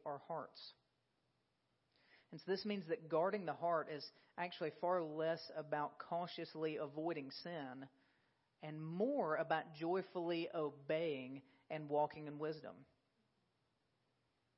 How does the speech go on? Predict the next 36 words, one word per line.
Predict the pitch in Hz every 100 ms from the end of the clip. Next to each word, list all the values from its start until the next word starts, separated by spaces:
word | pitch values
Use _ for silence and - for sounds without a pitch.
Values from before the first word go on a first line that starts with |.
| _ _ _ _ -
So |
if | 147
we | 165
give | 180 220 202
our | 180 -
speech | - 220 220 -
to | 175
what | 170 175
is | 147 143
good, | 151 190 160 147
it | 170
will | 165 156
keep | - 208
us | 170 156 156 -
from | - 160
speaking | - - 170 175 165
what | 160
is | 156 -
perverse | - 143 147 156 156 - -
and | 135 -
harsh. | 170 135 - - - - -
If | 165
we | 175
give | 180 175
our | 170 165
attention | - 214 233 214 160 147
to | 156
what | 151 165
is | 156 160
good | 160 180 185 165
and | 160 147
glorious, | 156 165 175 165 139 127 - - - - _ _
it | 170
will | 160
keep | 160 196 180
us | 170